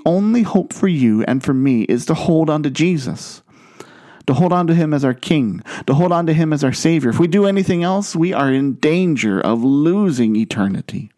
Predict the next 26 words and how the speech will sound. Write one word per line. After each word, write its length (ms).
<sighs> 60
C 220
S 180
Lewis 300
writes 240
these 200
words, 520
"You 140
never 300
know 240
how 200
much 300
you 80
really 240
believe 440
anything 600
until 320
its 180
truth 580
or 100
falsehood 600
becomes 340
a 60
matter 420
of 200
life 500